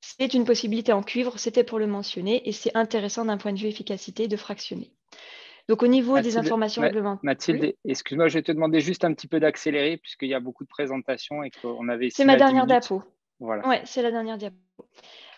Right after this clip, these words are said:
Speaker 1: Euh, donc, au niveau, euh, des cuivres que, euh, bah, que nous, on connaît parce que c'est ceux qu'on, qu'on commercialise, petit, euh, petit point par rapport aux deux stades d'utilisation qui sont définis par les A M M.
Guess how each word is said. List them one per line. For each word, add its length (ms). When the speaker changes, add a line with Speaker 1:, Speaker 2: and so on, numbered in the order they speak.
Speaker 1:
Euh, 520
donc, 420
au 80
niveau, 540
euh, 680
des 220
cuivres 640
que, 160
euh, 280
bah, 140
que 100
nous, 140
on 60
connaît 280
parce 160
que 80
c'est 140
ceux 180
qu'on, 360
qu'on 140
commercialise, 640
petit, 520
euh, 300
petit 300
point 320
par 100
rapport 200
aux 80
deux 100
stades 260
d'utilisation 640
qui 120
sont 120
définis 320
par 120
les 160
A 40
M 120
M. 140